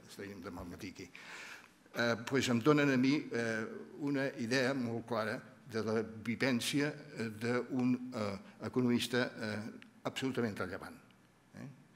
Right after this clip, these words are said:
I bé, això ja vindrà al final. Bé, en la miscel·lània jo voldria destacar alguns, eh,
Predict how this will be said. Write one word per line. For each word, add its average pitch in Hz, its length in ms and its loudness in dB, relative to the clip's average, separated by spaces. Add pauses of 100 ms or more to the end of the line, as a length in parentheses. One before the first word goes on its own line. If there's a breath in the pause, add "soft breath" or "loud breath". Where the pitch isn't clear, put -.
(320 loud breath)
I 104 60 -4 (340)
bé, 92 300 -4
això 87 260 -6
ja 85 160 -6
vindrà 82 300 -6
al - 180 -14
final. - 320 -12 (720 loud breath)
Bé, 120 220 2 (100)
en 139 160 2
la 147 80 2
miscel·lània 190 720 4
jo 151 300 6 (500 loud breath)
voldria 131 400 2 (340 loud breath)
destacar 139 540 2
alguns, 143 540 2 (100)
eh, 120 80 0